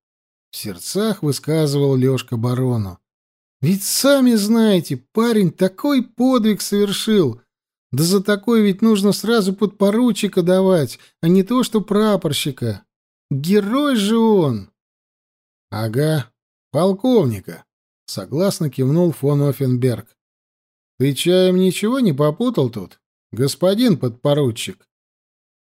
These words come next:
Может быть, хочешь государыне всероссийско указывать,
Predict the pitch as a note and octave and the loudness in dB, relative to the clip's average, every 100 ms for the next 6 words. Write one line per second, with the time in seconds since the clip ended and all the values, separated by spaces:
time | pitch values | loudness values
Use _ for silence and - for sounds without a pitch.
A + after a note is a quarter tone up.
0 | _ _ - B2+ D#3+ E3+ E3+ F3+ - G3 | _ _ -6 -2 2 2 4 2 2 0
1 | F#3 F#3 D#3 E3+ E3 F3 E3 A3 B3 C4 | 2 0 0 -2 0 0 0 0 0 0
2 | C4 - C4+ C#4 - C4+ - A#3+ A#3 G#3+ | -2 -2 -2 -2 -2 -2 -2 -2 -2 0
3 | A3+ G#3+ G3+ G#3+ G#3 | 0 2 2 0 -2